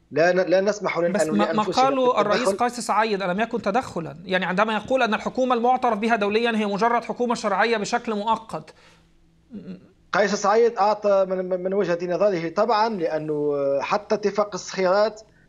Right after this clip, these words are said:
Speaker 1: يعطي الش-، الشرعية للحكومة السراج، يعطيها ب-، ب-، ب-،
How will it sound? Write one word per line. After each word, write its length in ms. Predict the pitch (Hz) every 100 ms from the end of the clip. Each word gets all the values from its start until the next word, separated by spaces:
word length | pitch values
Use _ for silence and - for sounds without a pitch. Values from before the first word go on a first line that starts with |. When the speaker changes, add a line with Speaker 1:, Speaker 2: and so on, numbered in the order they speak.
| _
Speaker 1:
يعطي 580 | 143 180 214 208 196 185
الش-، 180 | 165 -
الشرعية 580 | 160 185 170 185 226 160
للحكومة 460 | 160 156 160 190
السراج، 540 | 175 - - 208 208 170
يعطيها 400 | 180 190 202 190
ب-، 80 | 175
ب-، 380 | 185 156 170 165 - _
ب-، 380 | 135 165 156 151